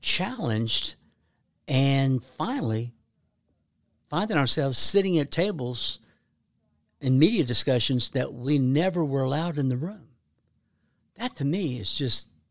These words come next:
it's just unbelievable. We got better while everybody else got worse. But w-, we gotta learn how to play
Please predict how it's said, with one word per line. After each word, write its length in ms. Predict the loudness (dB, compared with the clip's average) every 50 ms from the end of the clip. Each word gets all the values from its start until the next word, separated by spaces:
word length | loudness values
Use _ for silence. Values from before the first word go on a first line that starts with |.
| _ _ _ _ _ _ _ _ _ _ _ _ _ _ _ _
it's 140 | -6 -2 -2
just 160 | -2 -2 -2
unbelievable. 760 | -2 -2 0 0 2 0 0 0 0 -2 -4 -6 -8 -8 -10 -12 -16 -16 -16 -16 -18 -20 -20 _ _ _ _ _ _ _ _ _ _ _ _ _ _ _ _ _ _ _
We 220 | -8 -4 -4 4
got 240 | 4 4 4 4 2
better 340 | 2 2 2 0 -2 -6 -8 -12 _ _ _ _ _ _ _ _ _ _ _ _ _ _ _ _ _ _ _
while 200 | 2 4 6 6
everybody 380 | 6 6 4 4 4 4 4 4
else 160 | 4 2 0
got 220 | 0 0 0 0 -2
worse. 460 | -2 -4 -2 0 0 -2 -2 -2 -6 -14 _ _ _ _ _ _ _ _ _ _ _ _ _ _ _ _ _
But 80 | -12 -10
w-, 140 | -10 -10 -14 -16 _
we 100 | -12 -4
gotta 140 | 0 0 2 2
learn 140 | 2 2
how 80 | 2 0
to 60 | 0 -2
play 400 | -2 0 2 2 2 0 -2